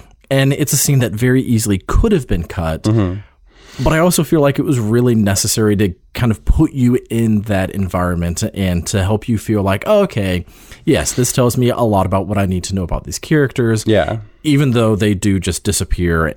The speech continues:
Speaker 1: and I,
Speaker 2: Well, and
Speaker 1: the,
Speaker 2: we
Speaker 1: the,
Speaker 2: talked
Speaker 1: the story
Speaker 2: about
Speaker 1: probably, all right, I, I love Spring. I wanna
Speaker 2: Yeah.
Speaker 1: start off there. There are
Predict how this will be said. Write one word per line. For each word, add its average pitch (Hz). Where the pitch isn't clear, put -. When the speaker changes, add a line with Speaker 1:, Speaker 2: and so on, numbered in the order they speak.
Speaker 1:
and 80
I, -
Speaker 2:
Well, 160
and -
Speaker 1:
the, 208
Speaker 2:
we 190
Speaker 1:
the, 196
Speaker 2:
talked 226
Speaker 1:
the 180
story 143
Speaker 2:
about -
Speaker 1:
probably, 143
all -
right, 127
I, 165
I 170
love 101
Spring. -
I 82
wanna 104
Speaker 2:
Yeah. -
Speaker 1:
start 123
off 113
there. -
There 107
are 78